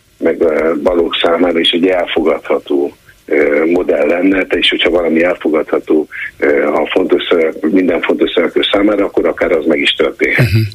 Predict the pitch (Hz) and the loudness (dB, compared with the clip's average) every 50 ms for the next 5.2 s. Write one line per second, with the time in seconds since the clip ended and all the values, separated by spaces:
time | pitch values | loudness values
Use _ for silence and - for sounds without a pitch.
0 | - - - - 80 73 - - 90 90 85 87 87 92 95 95 98 95 - 104 | -10 -8 -4 -2 -2 0 0 0 0 0 2 0 0 0 -2 0 0 0 0 0
1 | 101 101 - - 107 110 110 113 104 101 - - - - - 107 104 113 123 120 | -2 -2 -2 0 0 2 2 2 0 0 0 -2 -2 0 0 0 2 2 2 0
2 | 117 - - - 110 104 101 101 101 98 123 113 107 101 104 95 92 - - 101 | 0 -2 -2 -2 0 0 2 2 2 2 2 2 0 0 0 -2 -2 0 0 0
3 | 90 - - - - - - - - 113 110 98 - 117 98 87 87 95 98 95 | 0 -2 -2 -6 -8 -8 -6 -2 0 0 0 0 0 0 0 2 2 0 0 0
4 | - 92 - - - 90 - 87 85 85 85 82 - - - 98 95 107 110 117 | -2 -4 -2 -2 -2 0 0 0 2 2 0 0 0 0 -2 0 2 2 2 2
5 | 120 117 - | 0 -2 -4